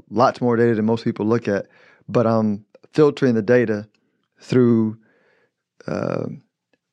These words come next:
whether it's pessimistic or optimistic, right? Um, which a question might come up, "Well, Philip, if you're, if you're optimistic on everything, how do you protect yourself from, you know, how do you, how do you manage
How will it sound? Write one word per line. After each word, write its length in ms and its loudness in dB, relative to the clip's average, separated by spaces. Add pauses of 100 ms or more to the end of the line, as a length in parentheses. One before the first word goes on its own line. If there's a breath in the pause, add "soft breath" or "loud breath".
(280)
whether 360 2
it's 100 -2
pessimistic 800 -2
or 120 0
optimistic, 840 -2 (380 soft breath)
right? 320 2 (500)
Um, 240 -2 (160 soft breath)
which 260 0 (840 soft breath)
a 80 -2
question 340 0
might 200 2
come 160 2
up, 180 0 (240 soft breath)
"Well, 120 -4
Philip, 380 0
if 120 0
you're, 260 2
if 140 -2
you're 200 0 (120)
optimistic 520 -2
on 140 2
everything, 400 0
how 160 0
do 60 2
you 140 2
protect 380 -4
yourself 480 0 (120)
from, 520 0 (920)
you 80 2
know, 160 0
how 160 0
do 80 0
you, 240 0 (220 soft breath)
how 140 2
do 80 2
you 120 2
manage 500 0